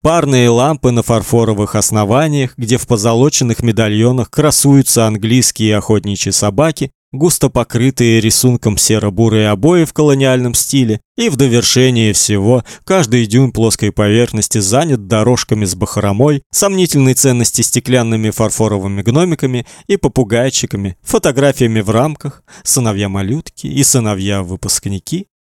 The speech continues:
миниатюрными подносиками и чайниками из меди и олова с чеканкой, вещицами, которые пылятся тут годами, но никогда не покидают своих мест.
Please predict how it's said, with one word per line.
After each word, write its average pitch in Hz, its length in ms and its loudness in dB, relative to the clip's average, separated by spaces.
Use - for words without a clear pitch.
миниатюрными 139 800 2
подносиками 113 800 -2
и 123 100 2
чайниками 139 720 0
из 104 140 -2
меди 113 340 -2
и 104 260 -4
олова 110 460 0
с - 80 -4
чеканкой, 139 640 -6
вещицами, 214 640 -2
которые 117 500 0
пылятся 127 540 0
тут 101 200 -6
годами, 107 540 -4
но 127 200 -2
никогда 113 560 -4
не 104 180 -8
покидают 101 580 -6
своих 95 640 -6
мест. 101 480 -6